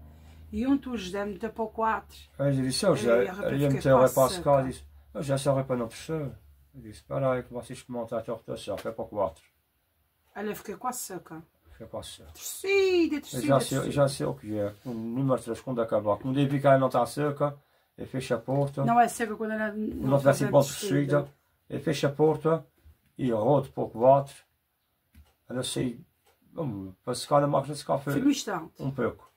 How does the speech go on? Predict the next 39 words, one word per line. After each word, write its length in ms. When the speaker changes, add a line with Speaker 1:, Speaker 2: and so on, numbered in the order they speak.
Speaker 1:
Foi 120
no 100
instante. 320
Speaker 2:
Isso, 120
oh, 680
é 80
assim 200
que 80
se 60
vai 100
aprendendo. 480
Porque 160
é 60
porque 140
ela 120
não 160
tem 140
ali, 340
eh, 120
as 180
Speaker 1:
Não 80
Speaker 2:
indicações 560
Speaker 1:
tem 100
as 60
Speaker 2:
a, 20
a 60
dizer 420
Speaker 1:
indicações. 300
Speaker 2:
o 100
que 120
é, 180
o 440
que 80
torce 320
melhor, 540
o 80
que 80
lava 240
melhor. 500